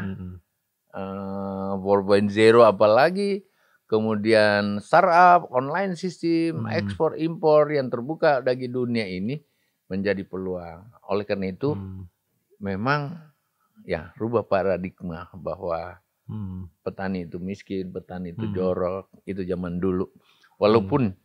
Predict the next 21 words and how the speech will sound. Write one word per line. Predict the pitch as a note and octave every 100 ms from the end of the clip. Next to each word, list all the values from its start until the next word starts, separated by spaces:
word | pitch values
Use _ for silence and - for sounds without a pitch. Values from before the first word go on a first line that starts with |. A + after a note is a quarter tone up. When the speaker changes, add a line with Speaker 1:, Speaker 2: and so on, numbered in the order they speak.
| _ _
Speaker 2:
jumlah | F#2+ G#2 G#2 G2
kita | G#2+ G2+
yang | F#2+
sangat | F2+ F2
besar. | D#2+ E2 E2 - -
Yang | G2+ G#2+
ketiga | A#2 G#2+ C3+ B2 C3 G2+
adalah | G2 A2+ B2+ _ _ _ _ _ _ _
demografis. | - F2+ A#2 A#2+ G2+ G2 F#2+ C3+ B2+ - C#3+ C3+ _ _ _ G#2+
Speaker 1:
Hmm. | A2 G2 F2+
Speaker 2:
Eh, | - F#2+ F2+
orang, | F2 F#2+ F#2+ F#2 F2 -
eh, | F#2 F2+ F2 F2
kita | - G2+ G2+ -
kan | G#2 F#2 F2+ _ _ _ _
jumlah | F2+ F2+ F#2 F#2+ F2+
anak | F2+ F2+ E2+
milenial | F2 F2 F2+ A#2+
Speaker 1:
Hmm. | A2
Speaker 2:
besar | G2 F2
nih. | - -